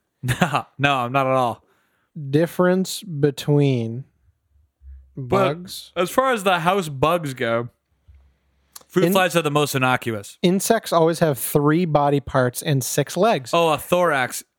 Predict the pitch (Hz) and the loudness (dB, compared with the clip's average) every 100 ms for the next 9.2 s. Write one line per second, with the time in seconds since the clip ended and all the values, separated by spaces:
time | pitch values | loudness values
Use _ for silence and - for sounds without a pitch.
0 | _ 165 139 120 208 - 220 143 170 220 | _ -2 0 -4 -8 -2 0 4 4 2
1 | 240 127 117 110 _ _ _ _ _ _ | 0 -6 -10 -12 _ _ _ _ _ _
2 | _ _ 151 160 196 - 180 165 170 160 | _ _ 2 4 4 2 2 4 4 2
3 | 147 - - 170 185 160 143 143 151 - | 0 0 2 4 4 4 4 2 0 0
4 | 147 151 - 147 165 151 139 - 202 160 | 0 0 0 0 2 0 -2 0 0 0
5 | 120 135 _ _ _ _ _ _ _ _ | -2 -10 _ _ _ _ _ _ _ _
6 | - - 180 277 202 143 131 135 - 131 | -8 0 2 4 2 2 2 -2 -6 0
7 | 147 143 135 147 170 180 - 156 143 143 | 2 4 4 4 4 0 -2 0 2 0
8 | - 123 - 156 156 170 156 135 135 147 | 0 -2 0 2 2 2 2 2 2 2
9 | 120 127 | 0 -6